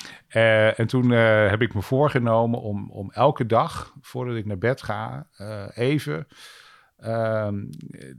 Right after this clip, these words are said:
deze twee kamers op de eerste verdieping waar we nu zitten, om daar even in, in rond te lopen, al is het maar tien seconden, en even om me heen te kijken en er even heel bewust van te genieten.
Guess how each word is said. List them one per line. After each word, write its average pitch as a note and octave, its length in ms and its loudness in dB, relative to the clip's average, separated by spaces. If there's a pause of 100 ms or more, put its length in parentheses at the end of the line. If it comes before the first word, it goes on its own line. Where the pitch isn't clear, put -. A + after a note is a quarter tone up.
(180)
deze G#2 280 0
twee G2 180 -2
kamers G2 320 0
op - 60 -18
de G2 80 -10
eerste G#2 240 -6
verdieping G#2 360 -4
waar G2+ 100 -8
we G2 60 -8
nu G2+ 140 -4
zitten, G2+ 320 -12
om G#2+ 80 -6
daar G#2 200 2
even A2+ 360 2
in, A2 240 -4
in G#2+ 140 -4
rond A2+ 220 -4
te A2+ 100 -6
lopen, G#2 360 -2
al G2+ 80 -4
is G#2 100 -4
het F#2 100 -10
maar G2+ 80 -6
tien A2 200 -4
seconden, G2 520 -10
en G2 100 -8
even G2 200 -8
om F#2+ 60 -12
me F#2+ 100 -8
heen G2 160 -6
te - 80 -16
kijken G2 380 -4
en G2+ 60 -6
er G#2 80 -4
even A2+ 180 -4
heel A#2+ 140 -2
bewust A2 340 -2
van A#2 140 -6
te G#2+ 100 -10
genieten. G#2+ 520 -4